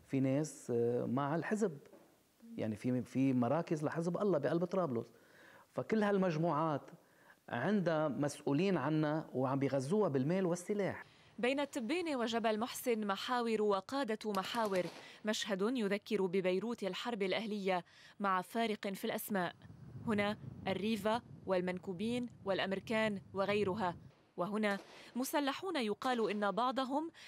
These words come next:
Speaker 2: يتلقى في مقابل إلقاء كل رمانة عشرين ألف ليرة لبنانية، فلكل سلاح تكلفته ولكل مقاتل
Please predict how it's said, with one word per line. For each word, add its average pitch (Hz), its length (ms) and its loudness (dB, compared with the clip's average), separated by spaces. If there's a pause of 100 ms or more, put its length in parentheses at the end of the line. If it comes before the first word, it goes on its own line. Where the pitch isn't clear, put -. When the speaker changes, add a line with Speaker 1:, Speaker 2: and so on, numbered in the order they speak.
(100)
Speaker 2:
يتلقى 240 560 -2
في - 160 -6
مقابل 196 600 0
إلقاء 208 400 -2
كل 233 420 0
رمانة 226 680 -2 (280)
عشرين 254 500 -2
ألف 208 320 -2
ليرة 240 240 0
لبنانية، 180 680 0 (360)
فلكل 196 540 -2
سلاح 226 500 -2 (340)
تكلفته 208 680 -2 (360)
ولكل 196 560 0
مقاتل 190 760 0